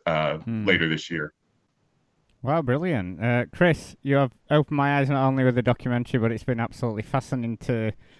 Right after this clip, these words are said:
Speaker 2: listen to you. And I'm looking in the comments, and a lot of people agreeing with me, saying what a brilliant guest you've been and just how fascinating, um, you know, not only the documentary is, but also, you know, brilliant historian. You've obviously got a lot of knowledge, and, and just thank you for coming on,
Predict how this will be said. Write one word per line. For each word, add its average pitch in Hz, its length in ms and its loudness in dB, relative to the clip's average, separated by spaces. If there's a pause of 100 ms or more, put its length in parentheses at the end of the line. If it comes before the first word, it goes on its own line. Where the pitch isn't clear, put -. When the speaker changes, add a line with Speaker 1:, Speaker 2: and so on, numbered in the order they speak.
(160)
Speaker 2:
listen 147 320 2
to - 120 -2
you. 147 60 4
And 135 100 2
I'm 135 120 2
looking 147 240 2
in 135 100 0
the 131 60 2
comments, 135 500 2
and 127 140 0
a - 20 0
lot 120 160 2
of 113 60 -6
people 123 320 0
agreeing 117 340 0
with 113 140 0
me, 110 100 -4
saying 110 300 -4
what 107 100 0
a 104 60 -2
brilliant 107 420 -6
guest - 300 -6
you've 101 100 -4
been 101 300 -6
and 101 180 -10 (420)
just - 260 -6
how 110 220 -4
fascinating, 110 840 -6
um, 107 280 -4
you 113 100 -6
know, 113 220 0
not 120 240 -2
only 123 160 0
the 117 140 0
documentary 120 680 -2
is, 117 120 -4
but 110 120 -2
also, 113 480 0
you 110 140 -2
know, 113 220 -2 (340)
brilliant 139 380 4
historian. 131 640 2
You've 120 160 2
obviously 117 380 0
got 113 200 0
a 113 40 -8
lot 117 180 0
of 110 60 -2
knowledge, 117 360 0
and, 107 220 -4
and 110 120 -4
just 110 140 -4
thank 131 240 -2
you 127 140 2
for 107 340 0
coming 139 280 2
on, 135 260 2